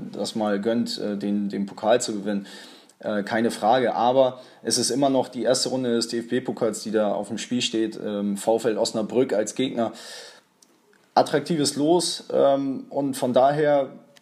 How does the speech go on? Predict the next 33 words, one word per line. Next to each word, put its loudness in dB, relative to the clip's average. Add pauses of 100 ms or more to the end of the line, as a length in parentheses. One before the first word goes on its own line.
(920)
ist 2
das 2
einfach, 2 (720)
ist -2
das -2
einfach 0
so, -4
dass -2
wir, 2
ähm, -4
dass -2
wir -2
da 2
jetzt -2
nicht -4
sagen, -2
wegen -2
Corona 0
ist -2
das -2
weniger 0
wert 0 (320)
zu -4
gewinnen. 2
Es -2
ist, -2
ähm, 0
genauso 0
wie -4
wir 2 (260)
in 0
der 6
Saison 2